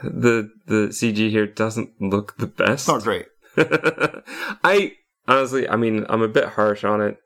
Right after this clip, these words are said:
Speaker 1: but I kind of felt that way the whole through. I, I feel like if the visuals were really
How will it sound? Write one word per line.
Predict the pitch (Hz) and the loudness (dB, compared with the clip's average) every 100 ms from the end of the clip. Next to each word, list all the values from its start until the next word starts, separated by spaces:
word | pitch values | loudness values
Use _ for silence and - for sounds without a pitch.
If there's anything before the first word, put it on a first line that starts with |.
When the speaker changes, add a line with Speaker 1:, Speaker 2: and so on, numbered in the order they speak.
| _ _ | _ _
Speaker 1:
but | 101 - | 0 2
I | 110 | 2
kind | 107 117 | 0 -2
of | 110 | 0
felt | 107 101 | 0 0
that | 104 98 | -2 -2
way | 101 | -2
the | - | -2
whole | 101 - | -4 -4
through. | - 104 127 135 - | -2 0 -2 -6 -2
I, | 98 101 101 107 | 2 2 2 0
I | 107 | 0
feel | 123 113 | 2 2
like | 107 104 - _ _ _ | 2 -2 -6 _ _ _
if | 123 120 | 2 2
the | 113 | 0
visuals | 113 107 107 92 | -2 0 -2 0
were | 104 | -4
really | 92 92 107 110 104 107 95 | -4 -4 0 0 0 -2 -4